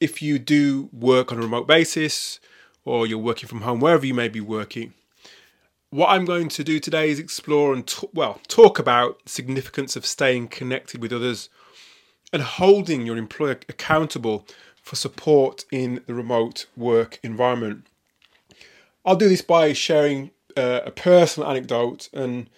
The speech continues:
hopefully provide you with some tips that you can then put into action yourself to help you with any improvements that you feel that you need to make.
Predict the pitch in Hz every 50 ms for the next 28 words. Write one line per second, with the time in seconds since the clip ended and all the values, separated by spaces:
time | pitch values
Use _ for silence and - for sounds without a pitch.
0 | _ _ _ _ _ _ - - 156 180 220 - - - 165 139 127 123 123 120
1 | 120 123 _ - - 135 127 139 139 139 139 123 127 127 127 123 - - 131 120
2 | - - 143 131 - - - 127 - - 151 127 123 120 - 135 127 123 123 120
3 | 110 - _ _ 190 143 143 135 127 113 - - 160 151 120 - 131 135 - -
4 | - 135 120 117 - - 156 147 139 135 135 - - - _ _ _ _ _ _
5 | _ _ _ _ _ _ - 143 135 147 156 151 147 - 147 131 127 131 131 120
6 | 110 - - 135 123 120 123 120 127 135 117 - - 131 120 117 120 - - 120
7 | 113 113 113 110 - - 127 117 107 113 110 104 117 117 117 110 110 110 107 104
8 | 104 - 110 104 113 110 110 - - - _